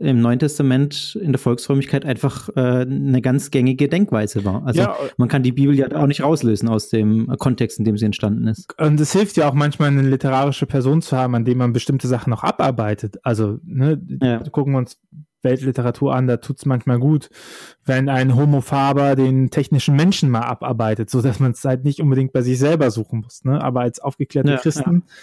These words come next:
Speaker 1: ja.
Speaker 2: äh, sollten wir uns halt nicht darauf ausruhen und sagen so, <laughs> „Ach ja, wir haben ja, wir haben ja schon den Teufel, dann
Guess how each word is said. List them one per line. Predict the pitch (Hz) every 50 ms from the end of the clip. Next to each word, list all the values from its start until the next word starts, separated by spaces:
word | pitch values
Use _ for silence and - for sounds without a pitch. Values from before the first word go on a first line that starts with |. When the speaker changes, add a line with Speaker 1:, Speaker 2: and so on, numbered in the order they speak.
| - _ - - - _ _ _ -
Speaker 1:
ja. | 147 143 139
Speaker 2:
äh, | 135
sollten | 123 143 151 147 - 156
wir |
uns | 147 -
halt | - 143 131 135
nicht | 151 156 - -
darauf | 160 139 127 135 143 131 -
ausruhen | - 180 233 277 - - - 143 143 135 131
und | 127
sagen | 123 139 135 127 131
so, | 127 131
<laughs> | 101 - - 180 180
„Ach | - -
ja, | - 160 160 165 156
wir | 139 127
haben | 123 147 147 139
ja, | 131 127 120 _ _ - - - - _ _ -
wir | - 131
haben | 139 143
ja | 143
schon | 123 - 131
den | 127 120 113
Teufel, | 131 127 135 143 - 147 131
dann | 123 117 113 113 110